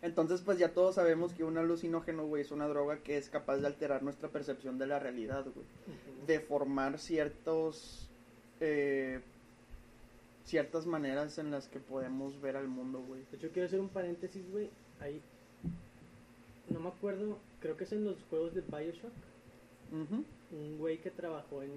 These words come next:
Speaker 2: en el, en la programación de ese juego dijo que él us-, utilizaba drogas, no sé qué tipo de drogas, pero utilizaba drogas para encontrar, o sea, dice que el vato en, en, bajo la pinche, ¿cómo se llama?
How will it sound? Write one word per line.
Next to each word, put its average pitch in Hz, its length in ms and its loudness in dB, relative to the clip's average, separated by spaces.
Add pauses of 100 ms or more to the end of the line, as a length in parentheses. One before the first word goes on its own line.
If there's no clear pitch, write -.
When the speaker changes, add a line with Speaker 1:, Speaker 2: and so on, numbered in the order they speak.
(100)
Speaker 2:
en 170 140 -6
el, 131 480 -6 (100)
en 143 60 -10
la 139 80 -10
programación 127 680 -8
de 139 80 -8
ese 156 200 -8 (140)
juego 147 200 -2 (680)
dijo 151 280 -8
que 156 120 -2
él 139 120 -4 (220)
us-, 156 260 -14
utilizaba 139 600 -8
drogas, 147 420 -6
no 143 140 -10
sé - 100 -6
qué 185 100 -8
tipo 180 260 -8
de 175 60 0
drogas, 151 360 -6
pero 143 120 -4
utilizaba 131 480 -10
drogas 139 300 -8 (100)
para 135 240 -8 (720)
encontrar, 127 680 -8 (720)
o - 40 -12
sea, 165 180 -2 (560)
dice 165 260 -2
que 208 80 -4
el 185 80 2
vato 170 280 -2 (300)
en, 151 400 -6
en, 127 480 -8 (100)
bajo 139 280 -8
la 127 260 -8
pinche, 127 480 -12
¿cómo - 180 -18
se 208 100 -16
llama? 240 100 -12